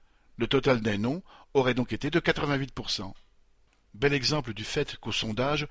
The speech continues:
on peut faire dire ce que l'on veut. Mais c'est en s'appuyant sur de tels sondages que le gouvernement voudrait nous faire travailler, sans nous payer plus,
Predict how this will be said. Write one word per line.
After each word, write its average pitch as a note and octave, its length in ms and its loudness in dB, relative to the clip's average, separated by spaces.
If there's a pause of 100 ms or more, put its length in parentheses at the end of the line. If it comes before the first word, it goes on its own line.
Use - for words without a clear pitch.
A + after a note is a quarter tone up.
(180)
on B2+ 100 -2
peut B2 100 -2
faire A2+ 200 0
dire C#3 120 -2
ce - 100 4
que - 120 -4
l'on G#2+ 140 -2
veut. G2 200 -8 (560)
Mais B2 100 2
c'est D#3 200 6
en C#3+ 60 2
s'appuyant E3 460 2
sur A2 160 2
de A2+ 100 -4
tels D#3 200 0
sondages C3+ 560 0 (320)
que C3 100 -2
le C3+ 100 4
gouvernement C#3+ 520 2
voudrait B2+ 280 0
nous B2+ 60 2
faire A#2 180 0
travailler, A#2 520 0 (260)
sans - 260 4
nous F3+ 100 4
payer B2+ 240 2
plus, - 420 0